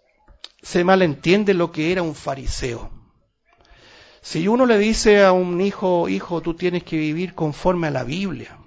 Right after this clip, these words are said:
tienes que ser obediente, tienes que obedecer a vuestros padres, a, a, a tus padres, tienes que ser respetuoso con tus profesores".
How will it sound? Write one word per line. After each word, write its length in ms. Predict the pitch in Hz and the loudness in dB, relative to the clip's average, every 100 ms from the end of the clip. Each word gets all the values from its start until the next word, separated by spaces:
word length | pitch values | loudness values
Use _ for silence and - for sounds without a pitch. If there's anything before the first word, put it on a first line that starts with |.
| _ | _
tienes 240 | - 165 165 | -12 -10 -8
que 160 | 151 | -10
ser 180 | - 160 | -6 -6
obediente, 800 | 139 139 139 175 180 - - - _ _ _ _ - | -4 -6 -4 -4 -6 -10 -20 -20 _ _ _ _ -8
tienes 240 | 170 170 | -6 -6
que 100 | - | -6
obedecer 420 | 147 143 127 175 | -6 -6 -4 -2
a 60 | 160 | -2
vuestros 320 | 151 - - | -2 -4 -8
padres, 500 | - 156 214 196 139 | -4 -2 -2 -4 -8
a, 60 | 147 | -10
a, 300 | 160 143 139 | -6 -6 -6
a 40 | |
tus 140 | - | -10
padres, 720 | - - 202 233 139 120 - _ _ _ _ - - - | -6 -2 0 -2 -6 -10 -14 _ _ _ _ -20 -20 -8
tienes 240 | 165 180 | -4 -2
que 320 | 185 180 175 175 - - | -2 -2 -2 -4 -16 -18
ser 240 | - 196 | -4 -2
respetuoso 680 | 196 - - 151 185 208 190 | 0 -2 -4 0 0 2 0
con 240 | 170 165 | 0 -2
tus 520 | 165 156 151 - - - - - _ | 0 -2 -2 -6 -14 -16 -18 -20 _
profesores". 920 | 156 135 135 - 240 240 135 - - | -4 -4 -4 2 2 0 -6 -12 -14